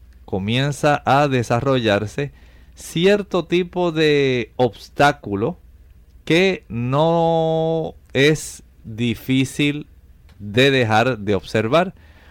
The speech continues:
Usted ve cómo esta persona comienza poco a poco a acumular líquido dentro de su abdomen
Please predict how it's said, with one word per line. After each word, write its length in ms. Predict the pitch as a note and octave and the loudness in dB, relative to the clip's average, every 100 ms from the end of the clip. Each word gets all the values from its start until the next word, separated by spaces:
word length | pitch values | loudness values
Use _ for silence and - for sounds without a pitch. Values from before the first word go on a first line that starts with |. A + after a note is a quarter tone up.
| - | -16
Usted 360 | - - C3+ D3 | -14 -2 2 2
ve 300 | A#2+ C#3 C#3 | 2 0 0
cómo 340 | C#3 C#3 D3 C3+ | 0 -2 -2 -2
esta 360 | B2 - B2+ | -2 0 0
persona 500 | C3+ B2+ - A#2 A#2+ | 0 -2 -2 -2 -2
comienza 880 | - G2 F2+ G2 A#2+ C#3 - C3+ C3 - | -4 -4 -4 -2 -2 -2 -4 -4 -4 -6
poco 460 | A#2 C3 D3 C#3 C3 | 0 2 0 -4 -6
a 140 | A#2 | -4
poco 480 | - A#2 - G2+ F2 - - - - | 0 -2 -2 -12 -16 -18 -20 -20 -8
a 320 | - C#3+ D#3 B2 | 0 2 2 -2
acumular 760 | - B2+ D3 C#3 B2+ C#3+ C#3+ _ - _ - - _ - - - | -2 -2 0 4 4 2 -4 _ -20 _ -20 -20 _ -20 -20 -10
líquido 880 | A2 A2+ A#2+ B2+ - D3 D3+ F3+ E3+ - - | -2 0 2 0 -2 -4 -2 -2 -4 -12 -10
dentro 840 | F#2+ E2+ A#2+ C#3 D3+ - D3+ C#3+ | -8 0 0 0 -4 -2 0 0
de 260 | G2 A#2 C3+ | 2 0 0
su 300 | - D3+ - | -2 -4 -2
abdomen 800 | A2 F2 F#2+ A#2 G#2+ G#2+ E3 | -2 -2 0 2 2 0 -6